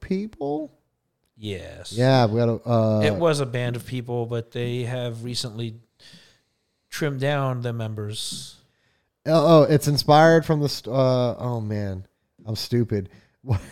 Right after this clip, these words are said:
Speaker 1: what is the Roman
Speaker 2: You dumb as
Speaker 1: numeral?
Speaker 2: hell.
Speaker 1: What is the Roman numeral I X? 'Cause isn't
Speaker 2: Nine.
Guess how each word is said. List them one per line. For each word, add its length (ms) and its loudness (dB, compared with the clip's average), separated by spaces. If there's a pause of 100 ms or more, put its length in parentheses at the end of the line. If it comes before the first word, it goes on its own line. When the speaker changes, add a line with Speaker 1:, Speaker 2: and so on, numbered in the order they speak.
(160)
Speaker 1:
what 160 4
is 140 6
the 120 6
Roman 340 6
Speaker 2:
You 80 0
dumb 80 4
as 60 4
Speaker 1:
numeral? 280 6
Speaker 2:
hell. 320 2 (140)
Speaker 1:
What 160 4
is 100 4
the 120 4
Roman 320 4
numeral 360 4
I 220 0
X? 560 -4 (300)
'Cause 100 -6
isn't 340 0
Speaker 2:
Nine. 400 -2